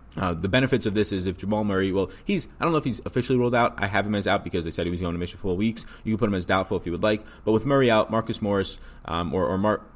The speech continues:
uh, Mor-, wow, uh, Monty Morris, uh, Will Barton, and Nikola Jokic are going to benefit there. Paul Millsap, you're gonna have Jeremy Grant benefit with Mason Plumlee, Nikola Jokic as well.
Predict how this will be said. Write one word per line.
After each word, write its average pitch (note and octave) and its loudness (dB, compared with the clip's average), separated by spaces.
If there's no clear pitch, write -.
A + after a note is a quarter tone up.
uh, - -12
Mor-, G#2+ 2
wow, - -6
uh, - -4
Monty B2+ 6
Morris, F2 0
uh, D#2 -4
Will A#2+ 4
Barton, G#2 4
and F#2+ -4
Nikola F#2+ 0
Jokic G2+ 2
are F#2 2
going F2+ 0
to F2 -2
benefit E2+ -4
there. G#2+ 4
Paul A2+ 2
Millsap, G2+ 0
you're F2+ -4
gonna F#2 -2
have F2+ -2
Jeremy F#2 0
Grant G#2+ 0
benefit G#2 0
with F2+ -10
Mason F2 -4
Plumlee, G2+ -2
Nikola F2 -4
Jokic D#2+ -4
as D#2 -12
well. G#2+ 0